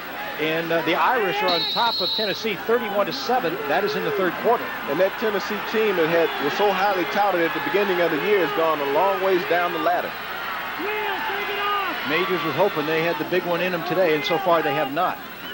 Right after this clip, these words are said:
Speaker 1: Lebo on the ground, gives to Rice. Rice met by Clafton at the thirty-five.
Speaker 2: He dropped
Speaker 1: They,
Speaker 2: the ball.
Speaker 1: yeah, they say he fumbled. Wolfpack's jumping up and gesturing that they have it.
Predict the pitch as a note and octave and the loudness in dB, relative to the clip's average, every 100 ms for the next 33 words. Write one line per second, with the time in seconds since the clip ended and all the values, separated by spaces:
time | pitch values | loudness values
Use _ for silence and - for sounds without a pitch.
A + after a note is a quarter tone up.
0 | - - - - - - - B2+ F#3+ G#3+ | -12 -12 -12 -12 -10 -6 -6 0 0 4
1 | D3+ C#3+ C#3+ F3 G#3+ F#3+ - G3+ G#3+ F3 | 2 2 2 2 2 -2 -2 0 2 0
2 | F3 - G3+ F#3+ F3+ E3 G#3+ G3 F#3 E3+ | -2 -2 -4 -2 -4 0 2 2 -2 0
3 | G3+ G#3+ E3+ G#3 F3+ F3 - G3 A3+ A3 | 0 0 -2 -2 0 -2 -2 0 0 0
4 | G3 E3+ D#3+ - G#3+ F#3 D#3+ - A3+ G#3+ | -4 -4 -6 -2 0 0 -4 0 2 4
5 | D3+ C#3+ D#3 - - - - - - - | 2 0 -2 -6 -6 -6 -6 -6 -4 2
6 | D#3 E3 G3+ G#3 F#3 F3+ D3+ G#2 E3+ A3 | 2 4 2 2 0 2 2 0 0 0
7 | A3 - A#3 A3 A#3 - A#3+ D4 F#3+ F#3 | 0 0 0 2 0 0 2 2 0 2
8 | G#3+ A3+ A3 - A3+ A#3+ G3 A#3 F3+ D#3+ | 0 2 -2 0 0 2 0 0 0 0
9 | A3+ A3+ A3 G3 F#3 G#3+ G3+ G3 C#4+ - | 0 0 -2 -2 0 0 0 0 0 0